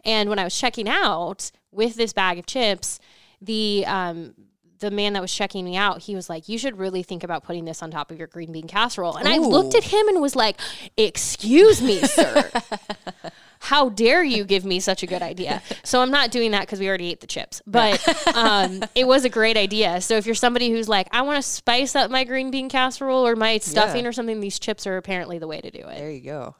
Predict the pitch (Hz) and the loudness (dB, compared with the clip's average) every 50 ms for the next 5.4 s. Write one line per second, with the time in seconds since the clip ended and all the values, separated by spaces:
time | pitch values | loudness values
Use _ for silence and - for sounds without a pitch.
0 | _ _ 180 202 220 226 - - - - - - - - 190 196 185 247 240 - | _ _ 0 2 2 2 -2 -4 -12 -20 -20 -20 -10 -8 -6 -4 0 0 0 2
1 | 240 269 269 226 185 - 196 196 196 190 190 185 180 180 - 156 156 160 - 185 | 2 0 -2 -4 -4 -6 -6 -6 -4 -4 -4 -6 -6 -6 -6 -6 -6 -6 -6 -6
2 | 175 180 180 180 170 - 165 160 156 170 180 180 196 190 185 - 180 170 165 160 | -6 -4 -2 -2 -4 -4 -6 -6 -4 -2 -2 -2 -2 -6 -6 -6 -6 -4 -4 -6
3 | - - - 156 160 180 - - 160 156 151 - - - 185 - - - 165 165 | -10 -8 -8 -8 -8 -8 -8 -8 -8 -8 -8 -10 -10 -12 -12 -12 -10 -10 -10 -10
4 | 156 151 139 147 160 165 165 151 - - 160 156 160 151 151 156 175 196 214 233 | -10 -8 -8 -10 -10 -10 -14 -18 -12 -12 -12 -12 -12 -12 -4 0 0 0 0 0
5 | 220 - 269 262 254 226 185 151 | 0 0 2 4 4 4 2 -2